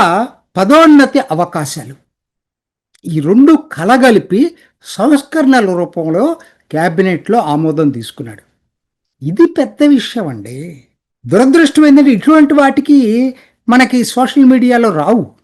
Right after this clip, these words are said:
దీర్ఘకాలంలో పంచాయతీ, పంచాయతీలకు జవసత్వాలు తీసుకొచ్చాడు. ఏంటి, అంతకుముందే ఆయన,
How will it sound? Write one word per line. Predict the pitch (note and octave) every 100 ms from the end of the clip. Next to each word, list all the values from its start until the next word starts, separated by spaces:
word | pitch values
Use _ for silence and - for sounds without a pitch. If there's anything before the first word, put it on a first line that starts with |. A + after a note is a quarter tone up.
| _ _
దీర్ఘకాలంలో | B2+ G3 A#3+ D4 C#4+ A#3+ A3 G#3 G3 A#3
పంచాయతీ, | C#4 - G#3 A3 C4 B3 B3 A#3 A3+ A3+
పంచాయతీలకు | A3 _ F#3+ G#3 B3+ A#3+ A#3 A3+ A3+ A3
జవసత్వాలు | C3 C#3 F3+ A#3+ - C4 C4 A3 G#3+
తీసుకొచ్చాడు. | G#3 D3 B2+ - C#3 - A2+ - _ _ _ _ _ _ _ _ _ _ -
ఏంటి, | E3 C4+ D3 -
అంతకుముందే | D3+ B3 B3+ C#4+ D#4+ D#4
ఆయన, | C4+ B3 B3